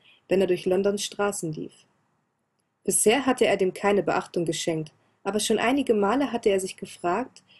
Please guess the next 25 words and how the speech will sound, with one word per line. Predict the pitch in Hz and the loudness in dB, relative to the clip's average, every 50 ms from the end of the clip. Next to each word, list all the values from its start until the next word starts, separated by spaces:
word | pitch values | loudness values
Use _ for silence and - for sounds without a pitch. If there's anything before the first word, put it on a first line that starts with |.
| _ _ _ - | _ _ _ -6
was | 220 214 - | -4 0 0
sein | 240 233 220 | 2 0 2
Butler | 208 285 - - 226 175 170 165 | 0 -2 -2 0 0 0 0 2
wohl | 170 170 165 | 2 0 2
über | 170 165 160 160 | 2 2 0 0
ihn | 165 170 160 | 0 -2 -2
dachte. | 151 160 156 - _ _ - 165 175 _ _ _ _ _ _ _ _ _ _ _ _ - | -4 -6 -8 -8 _ _ -18 -18 -18 _ _ _ _ _ _ _ _ _ _ _ _ -8
„Pff“, | - - - - - - - - _ _ _ _ _ _ _ _ _ _ - - | -4 -2 -2 -2 -4 -6 -10 -18 _ _ _ _ _ _ _ _ _ _ -14 -4
dachte | - 170 170 - - 220 208 | -2 -2 -2 -2 0 0 0
Ciel | - - - 214 196 202 202 | 0 2 4 4 4 4 2
verächtlich. | 196 - 208 170 180 185 - - - - 196 190 185 - - - _ _ _ _ _ _ _ _ _ _ _ _ _ _ _ _ _ _ _ - | 2 2 2 2 2 0 -2 -6 -2 0 0 0 0 -2 -12 -18 _ _ _ _ _ _ _ _ _ _ _ _ _ _ _ _ _ _ _ 2
„Warum | 202 220 233 254 254 240 | 2 4 4 4 2 4
sollte | 220 233 247 277 - 269 254 | 4 4 2 4 2 4 4
er | 233 262 | 4 6
über | 247 254 247 | 4 4 4
mich | 254 254 - - | 4 0 0 0
nachdenken? | 233 - 214 208 - - 190 180 180 165 165 170 170 - - - _ _ _ _ _ - | 0 0 0 0 -2 0 2 2 2 0 -4 -8 -10 -10 -14 -20 _ _ _ _ _ 0
Wenn | 190 208 | 2 4
er | 233 214 | 4 4
überhaupt | 220 240 208 277 330 - - - | 4 2 2 2 0 0 0 0
einen | 233 254 320 320 | 2 2 4 4
Gedanken | 226 202 - 202 190 190 - - 175 | 4 4 2 2 0 0 0 -2 0
an | - 190 | 0 2
mich | 190 185 185 | 0 0 0
verschwendet, | - 202 190 - - 196 190 196 202 226 254 262 - | -2 -2 -2 -2 0 2 2 2 2 2 0 -2 -4